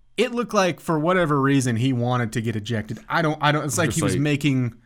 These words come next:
Speaker 2: a-, any
Speaker 1: some sort of stance here.
Speaker 2: any, uh, any coincidence? It's a t-, an infinitely small sample size here, but any coincidence to the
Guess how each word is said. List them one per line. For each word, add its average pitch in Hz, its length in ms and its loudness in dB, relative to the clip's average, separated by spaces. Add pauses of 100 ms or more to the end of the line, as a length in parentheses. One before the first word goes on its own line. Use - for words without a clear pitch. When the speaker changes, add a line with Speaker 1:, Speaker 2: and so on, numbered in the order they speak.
(840)
Speaker 2:
a-, 117 100 -12 (220)
any 110 80 -2
Speaker 1:
some 151 160 0
sort 135 180 0
of 113 60 -2
stance 117 440 -2
here. 104 300 -8 (140)
Speaker 2:
any, 107 340 0
uh, 80 240 -4 (1120)
any 95 140 -4
coincidence? 92 720 -4
It's 90 180 -8
a 82 60 -8
t-, - 140 -16 (920)
an 76 220 -14 (400)
infinitely 87 520 -6
small 87 380 -6
sample 87 420 -8
size 82 380 -8
here, 85 180 -6
but 80 200 -10
any 92 180 -4
coincidence 87 680 -8
to 90 160 -6
the 80 220 -8